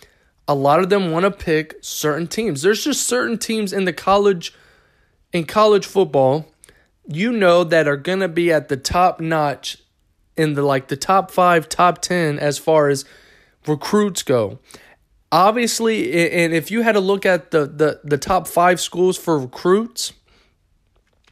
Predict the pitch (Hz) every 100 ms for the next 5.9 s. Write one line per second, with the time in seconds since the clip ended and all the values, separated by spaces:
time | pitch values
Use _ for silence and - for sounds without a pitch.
0 | _ _ _ _ - 165 185 185 202 180
1 | 143 151 202 180 185 175 180 180 _ _
2 | 139 135 160 180 - 160 156 160 - _
3 | _ - 190 202 196 - 156 147 - _
4 | _ _ - 196 190 - 180 151 147 -
5 | 160 151 151 151 156 151 135 104